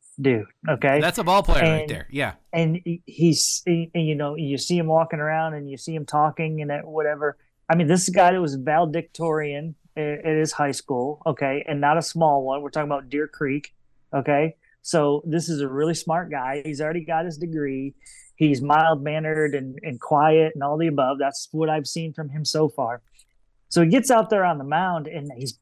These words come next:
Speaker 1: he, I mean, he's playing with a lot of emotion. He's mowing guys down left and right, and he was more emotional than any player we saw the, the whole weekend on the Red Raider sideline, I, I'm, or Red Raider dugout, on the field, whatever.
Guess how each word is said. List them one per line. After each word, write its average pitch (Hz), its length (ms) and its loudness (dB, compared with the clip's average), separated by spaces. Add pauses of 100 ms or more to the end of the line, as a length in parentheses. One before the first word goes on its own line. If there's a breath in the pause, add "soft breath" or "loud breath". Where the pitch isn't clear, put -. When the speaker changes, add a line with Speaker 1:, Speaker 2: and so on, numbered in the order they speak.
Speaker 1:
he, 131 260 -8
I 151 80 0
mean, 147 140 2
he's 123 100 -4
playing 208 280 2
with 170 60 4
a 147 60 4
lot 175 180 6
of 143 60 2
emotion. 135 460 -2
He's 123 140 -10
mowing 190 320 0
guys 160 240 0
down 156 240 -4
left 151 260 -4
and 143 100 -12
right, 147 320 0
and 135 140 -10 (480)
he 208 180 2
was 170 280 0
more 180 400 2
emotional 175 380 -2
than 147 120 -6
any 185 240 -2
player 165 320 -2
we 139 120 -4
saw 151 220 -4
the, 135 100 -6 (340)
the 156 80 2
whole 156 240 2
weekend 147 340 0
on 135 120 -4
the 135 60 -10
Red 131 160 -4
Raider 123 200 -6
sideline, 113 420 -14 (320)
I, - 60 2
I'm, 131 260 0
or 131 320 2
Red 139 160 2
Raider 131 280 4
dugout, 165 600 4 (380)
on 147 160 0
the 123 60 -12
field, 175 440 -2
whatever. 151 500 -4